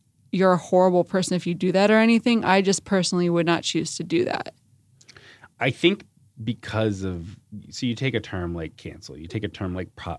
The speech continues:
Speaker 2: problematic, right?
Speaker 1: Mm-hmm.
Speaker 2: These are terms, these are language that gets used when we're talking about, you know, the, the, the classic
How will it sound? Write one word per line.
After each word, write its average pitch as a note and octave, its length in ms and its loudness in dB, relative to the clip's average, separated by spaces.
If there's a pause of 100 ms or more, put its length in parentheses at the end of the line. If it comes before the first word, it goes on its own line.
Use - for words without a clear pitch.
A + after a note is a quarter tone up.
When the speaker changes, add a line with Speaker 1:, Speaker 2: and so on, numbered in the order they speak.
(120)
Speaker 2:
problematic, - 640 -12 (120)
right? G#3 180 2
Speaker 1:
Mm-hmm. F3+ 100 -4 (360)
Speaker 2:
These G#2+ 220 0
are G2 80 0
terms, A2 540 2
these F#2+ 220 -2
are F#2 100 -2
language F2+ 540 -2
that F2+ 100 -6
gets F2 240 -10
used E2+ 320 -6
when E2+ 120 -6
we're D#2+ 120 -8
talking E2+ 440 -6
about, D#2+ 480 -8 (680)
you F#2+ 140 -6
know, D2+ 380 -10
the, D#2+ 560 -8 (140)
the, E2 500 -18 (720)
the - 80 -12
classic - 920 2